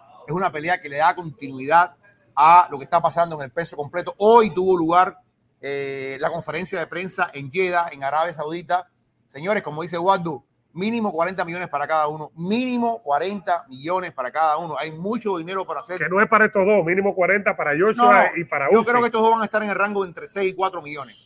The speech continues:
Speaker 1: Pueden estar. Sí,
Speaker 2: Bueno,
Speaker 1: oye.
Speaker 2: vamos a hablar del entrenador, si te parece, Ebro.
Speaker 1: Bueno, cambiemos de tema, cambiemos de tema. Pero primero unos mensajes antes de cambiar de tema.
Speaker 2: Dice
Speaker 1: Para que quede el corte
Speaker 2: J C F,
Speaker 1: bien.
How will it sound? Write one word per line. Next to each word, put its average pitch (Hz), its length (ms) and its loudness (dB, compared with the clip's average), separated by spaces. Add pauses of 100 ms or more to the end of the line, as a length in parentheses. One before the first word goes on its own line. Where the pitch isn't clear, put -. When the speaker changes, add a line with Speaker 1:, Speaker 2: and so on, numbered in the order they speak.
(140)
Speaker 1:
Pueden 180 240 -6
estar. 143 300 -4 (760)
Sí, 247 360 -8
Speaker 2:
Bueno, 185 160 2
Speaker 1:
oye. - 240 -4
Speaker 2:
vamos 240 180 4
a 269 60 8
hablar 254 220 6
del 226 120 2
entrenador, 175 500 0
si 160 140 -6
te 143 80 -4
parece, 135 360 -6 (100)
Ebro. 110 140 -8
Speaker 1:
Bueno, 135 180 -4
cambiemos 226 400 2
de 180 120 2
tema, 104 160 -10 (140)
cambiemos 143 420 -8
de 117 80 -16
tema. 98 180 -14 (300)
Pero 160 200 -6
primero 190 220 -2
unos 214 220 -2
mensajes 190 260 0
antes 190 80 -2
de 180 100 -10
cambiar 175 180 -4
de 185 60 -4
tema. 139 200 -8 (100)
Speaker 2:
Dice 185 920 0
Speaker 1:
Para 165 120 0
que 143 60 -6
quede 180 120 -2
el 175 60 -6
corte 185 280 -4
Speaker 2:
J 190 280 4
C 208 260 4
F, - 200 0
Speaker 1:
bien. 214 140 4